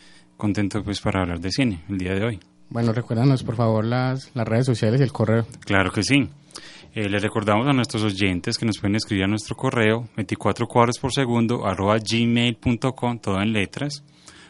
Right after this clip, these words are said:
Speaker 1: o en esta página en Facebook, veinticuatro cuadros por segundo, con veinticuatro escrito como número y el por como X.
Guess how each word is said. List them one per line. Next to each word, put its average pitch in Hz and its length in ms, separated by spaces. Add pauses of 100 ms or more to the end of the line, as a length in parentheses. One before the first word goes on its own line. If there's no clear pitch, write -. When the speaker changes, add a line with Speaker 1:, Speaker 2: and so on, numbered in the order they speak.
Speaker 1:
o 127 120
en 131 60
esta 127 160
página 127 320
en 143 80
Facebook, 120 560 (600)
veinticuatro 107 460
cuadros 123 240 (240)
por 135 160
segundo, 123 420
con 104 200
veinticuatro 95 420
escrito 110 320
como 131 240
número 117 260
y 104 40
el 90 80
por - 200
como 104 240
X. - 460